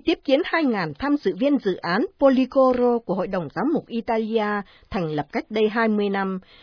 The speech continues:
Đức Thánh Cha khuyến khích các sáng kiến giúp người trẻ vượt thắng tình trạng thiếu công ăn việc làm. Dự án Policoro nhằm giúp người trẻ tiến từ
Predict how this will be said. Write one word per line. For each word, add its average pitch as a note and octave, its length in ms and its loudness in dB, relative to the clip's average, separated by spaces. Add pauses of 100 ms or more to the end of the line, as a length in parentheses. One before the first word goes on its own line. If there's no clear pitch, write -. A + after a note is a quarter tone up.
(120)
Đức D#4 180 -2
Thánh A3+ 140 2 (100)
Cha C#4+ 160 2
khuyến C#4+ 260 0
khích F#4 240 -2
các F#4 120 -10
sáng D4+ 380 0
kiến B3+ 300 2
giúp F4 140 0 (100)
người F#3+ 220 -2
trẻ D#3 240 -2
vượt F3 220 -4
thắng G3+ 260 -4
tình F3+ 200 -2
trạng D#3+ 300 -4
thiếu G#3+ 160 -2 (120)
công D4 180 -2
ăn C4+ 180 -2
việc F3+ 200 -10
làm. E3+ 320 -6 (880)
Dự G3 180 0
án F#3 300 0 (140)
Policoro G#3+ 960 4
nhằm B3 180 -2
giúp F4 200 -4
người F3+ 260 -2
trẻ D#3+ 120 -6 (160)
tiến A3+ 140 4 (140)
từ A3 100 2